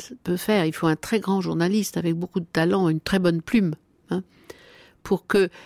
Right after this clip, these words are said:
un rapport sur un, un attentat aux gens nous fasse comprendre la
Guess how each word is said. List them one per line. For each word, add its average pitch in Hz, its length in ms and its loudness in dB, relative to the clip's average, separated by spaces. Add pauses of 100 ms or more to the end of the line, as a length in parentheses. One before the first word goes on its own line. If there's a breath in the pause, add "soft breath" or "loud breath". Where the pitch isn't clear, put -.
(200 loud breath)
un 170 140 2
rapport 185 720 0
sur - 260 -6
un, 160 160 0 (480 loud breath)
un 160 120 -2
attentat 165 720 -2
aux 160 80 -4
gens 202 180 -6 (320 loud breath)
nous 190 100 2
fasse - 400 -2
comprendre 196 800 -2 (480 soft breath)
la 196 220 2